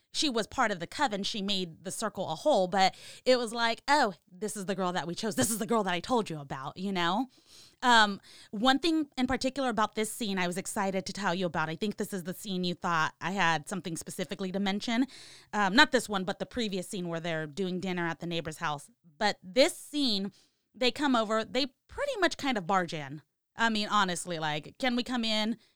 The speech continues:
sit on the couch, start doing their knitting?" She's tired. You can tell she's tired. And you know why she's tired, because she says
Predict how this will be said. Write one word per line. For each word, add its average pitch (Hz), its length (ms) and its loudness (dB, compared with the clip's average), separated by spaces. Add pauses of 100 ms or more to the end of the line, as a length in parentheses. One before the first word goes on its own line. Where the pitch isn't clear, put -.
sit - 280 -2
on 302 120 4
the 294 60 0
couch, 247 280 -2
start 247 240 -4
doing 294 200 -2
their 269 120 0
knitting?" 247 300 -2
She's - 340 -10
tired. 196 580 -2 (160)
You 196 100 -12
can 202 140 -4
tell 240 200 0
she's 175 240 -6
tired. 147 440 -8 (720)
And 240 160 2
you 233 80 2
know 254 180 4
why 233 200 4
she's - 240 -6
tired, 151 440 -6 (300)
because 220 320 -2
she 254 180 -4
says 180 560 -2